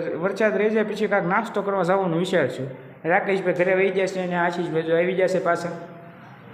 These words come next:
આપણે બાણું બાણું સપલા અંદર લઈ લીધા છે, કેમ કે બહાર એકલો વરસાદ જ આવે છે.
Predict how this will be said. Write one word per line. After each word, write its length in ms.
આપણે 180
બાણું 400
બાણું 200
સપલા 300
અંદર 200
લઈ 140
લીધા 260
છે, 140
કેમ 200
કે 80
બહાર 260
એકલો 280
વરસાદ 340
જ 120
આવે 220
છે. 160